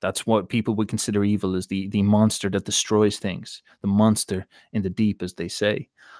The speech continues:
And a very traditional way that this would have been personified is as the notion of the Leviathan.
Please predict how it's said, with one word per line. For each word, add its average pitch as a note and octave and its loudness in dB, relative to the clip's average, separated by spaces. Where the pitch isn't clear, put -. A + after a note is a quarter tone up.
And B2 2
a B2 6
very D#3+ 10
traditional D3 6
way B2+ 6
that G#2+ -2
this A2 -4
would A2+ 0
have G#2+ -4
been G#2+ 2
personified G#2+ -2
is G2 -4
as G2+ -6
the G2+ -2
notion G2 -2
of F#2+ -4
the F#2+ -2
Leviathan. E2+ -6